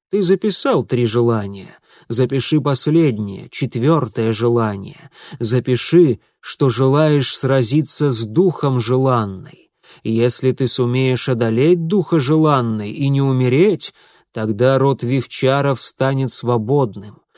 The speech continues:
О том, как освободить Василя Вивчара, записано в самой книге», сказал мне отец Теодор. «Ничего такого в ней нет», возразил я.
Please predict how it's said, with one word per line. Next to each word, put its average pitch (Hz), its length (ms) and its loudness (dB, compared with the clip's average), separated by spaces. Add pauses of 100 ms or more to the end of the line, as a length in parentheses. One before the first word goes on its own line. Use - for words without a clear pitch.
(180)
О 113 160 -2
том, 139 380 0
как 135 200 -2
освободить 127 760 0
Василя 147 440 2
Вивчара, 147 720 0 (280)
записано 139 840 0
в - 60 -10
самой 131 460 0
книге», 139 720 -2 (220)
сказал 117 480 -2
мне 117 240 -2
отец 117 360 -6
Теодор. 113 560 -4 (500)
«Ничего 131 480 0
такого 180 380 4
в 175 100 0
ней 226 180 2
нет», 262 380 -2 (220)
возразил 117 500 -2
я. 101 320 -8